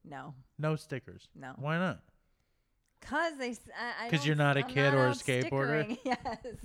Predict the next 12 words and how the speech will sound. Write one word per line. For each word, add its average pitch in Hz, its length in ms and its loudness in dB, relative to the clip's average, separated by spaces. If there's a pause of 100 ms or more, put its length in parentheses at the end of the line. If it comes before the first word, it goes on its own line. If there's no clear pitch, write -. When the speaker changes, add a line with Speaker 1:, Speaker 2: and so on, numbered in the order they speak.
(160)
Speaker 1:
Yeah. - 100 -14
Speaker 2:
All 127 60 -4
right. 113 160 -6 (420)
Well, 139 380 2
if 139 100 -6
you 165 140 2
guys 196 260 4
want 170 240 -2
stickers, 160 540 -4 (420)
hit 123 120 -6
me 139 120 -4
up 143 220 -2